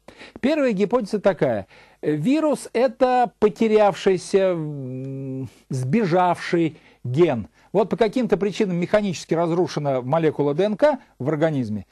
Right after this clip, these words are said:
И вот этот кусочек молекулки Д Н К сам по себе живет. Вот кусочек этой программки сам по себе живет, попадает в чужие, э, значит,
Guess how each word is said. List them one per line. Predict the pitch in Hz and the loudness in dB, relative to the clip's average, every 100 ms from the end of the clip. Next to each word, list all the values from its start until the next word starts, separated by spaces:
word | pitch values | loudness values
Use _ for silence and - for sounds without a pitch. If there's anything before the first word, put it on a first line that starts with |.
| _ | _
И | 247 | -2
вот | 285 | 0
этот | 262 - | 0 -2
кусочек | 269 330 349 220 - | -2 0 0 -2 -4
молекулки | 214 220 208 190 147 180 | -2 0 0 0 0 0
Д | 180 | 0
Н | 196 | -2
К | 233 | -2
сам | - 339 240 | 0 0 0
по | |
себе | 226 220 233 | -4 -2 -2
живет. | 190 180 139 110 | -2 0 -2 -4
Вот | - 170 | -8 -8
кусочек | 254 226 214 - | -6 -2 -2 0
этой | 202 208 | 0 0
программки | 233 262 294 320 220 180 - _ - | 0 0 0 0 0 -2 -2 _ -4
сам | - 226 | -2 0
по | 190 | -2
себе | - 185 185 | 0 0 2
живет, | 175 254 320 311 269 | 2 2 4 4 2
попадает | 196 180 208 214 202 | 0 2 2 4 2
в | - | 2
чужие, | 196 175 190 175 165 - - | 0 4 4 2 -2 -18 -4
э, | 160 165 170 165 165 | 0 2 2 2 2
значит, | 160 160 180 175 180 165 | 0 -4 -2 0 -2 -2